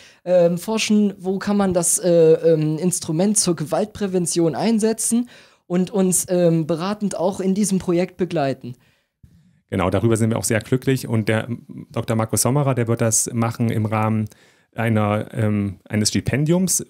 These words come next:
Speaker 2: was eben durch die Musikstiftung Barbara Weidinger kommt. Und er wird das, ähm, im Rahmen der Hochschule für Musik in Nürnberg machen. Das heißt, wir sind da auch ganz professionell an einer Hochschule angebunden, was für uns auch,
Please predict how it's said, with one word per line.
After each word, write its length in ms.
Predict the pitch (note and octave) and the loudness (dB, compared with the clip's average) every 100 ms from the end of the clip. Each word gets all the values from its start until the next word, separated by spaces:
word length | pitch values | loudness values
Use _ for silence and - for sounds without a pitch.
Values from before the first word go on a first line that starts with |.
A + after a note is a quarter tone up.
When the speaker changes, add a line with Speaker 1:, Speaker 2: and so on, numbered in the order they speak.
| - | -4
Speaker 2:
was 160 | A#2+ | -2
eben 180 | B2+ A#2+ | 0 0
durch 160 | A2+ A2 | -2 -4
die 100 | G#2+ | -4
Musikstiftung 760 | G#2+ B2 - A2+ A#2 G#2+ G#2 | -2 -2 -4 -4 -2 -2 -2
Barbara 260 | A2 G#2+ G2+ | -2 -2 0
Weidinger 380 | A#2 C#3+ C3+ | 0 0 -2
kommt. 520 | C3 - A#2+ A#2+ A#2+ - _ _ _ _ _ - | -4 -2 0 0 -2 -8 _ _ _ _ _ -2
Und 520 | A#2 A#2 A2 - - | 0 0 -2 -6 -6
er 200 | A2+ G#2+ | -4 -2
wird 160 | A#2 | 0
das, 260 | A#2 A2 - _ | 0 0 -2 _
ähm, 400 | B2 A2+ G#2+ A#2 - | -4 -2 -2 -4 -4
im 180 | A#2 | -2
Rahmen 640 | G#2+ G#2 A2+ A#2+ A#2 A2+ - | -2 -2 0 0 -2 -6 -6
der 400 | A2+ G#2 G#2 G#2 G2 - | -2 0 -2 -4 -8 -14
Hochschule 480 | - A#2+ - B2 A2+ | -6 -6 -2 -2 0
für 120 | A2+ | 0
Musik 440 | A2 G#2+ D#3 - - | 0 0 -2 -6 -10
in 160 | A2 A2+ | -4 -4
Nürnberg 520 | A#2+ A2+ D3 G#2 - | 0 0 0 -2 -4
machen. 260 | F#2 F#2+ G2 | -6 -4 -2
Das 140 | G2+ | 0
heißt, 240 | G#2+ G#2+ - | 0 -2 -2
wir 80 | |
sind 100 | G#2+ | 0
da 120 | A2 G#2+ | 0 0
auch 120 | - | -2
ganz 420 | A2+ A#2 A2+ - _ _ _ _ - | 0 2 2 -2 _ _ _ _ -6
professionell 720 | B2 B2 A2 A#2 A2 B2 C#3 | -4 0 0 2 2 2 0
an 260 | A2+ A#2 B2 | 0 2 2
einer 220 | A#2 A2+ | 2 2
Hochschule 360 | A2+ B2+ A#2 A2 | 2 2 0 2
angebunden, 840 | B2+ D3+ C3+ C#3 C3+ C#3 C3+ C3 - - _ | 2 2 2 0 2 2 2 2 -6 -20 _
was 180 | A2 A#2 | -2 0
für 140 | - A#2+ | 2 2
uns 160 | B2 | 2
auch, 180 | A2+ A2+ | 0 -4